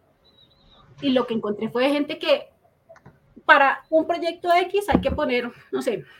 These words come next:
cuarenta horas de trabajo, no importa. Confío tanto en esta comunidad, confío tanto en las personas que me rodean,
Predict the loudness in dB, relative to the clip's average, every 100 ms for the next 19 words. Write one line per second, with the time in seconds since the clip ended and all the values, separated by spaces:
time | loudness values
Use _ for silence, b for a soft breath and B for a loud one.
0 | B 2 2 2 0 0 -2 -4 -2 -2
1 | -6 _ -12 -6 -6 -6 -10 _ -20 -4
2 | -2 0 0 0 2 -2 -2 -8 -8 -10
3 | -6 -4 -4 -4 -6 -8 -6 -6 -4 -6
4 | -4 -4 -6 -10 -10 -8 -8 -6 -6 -4
5 | -4 -6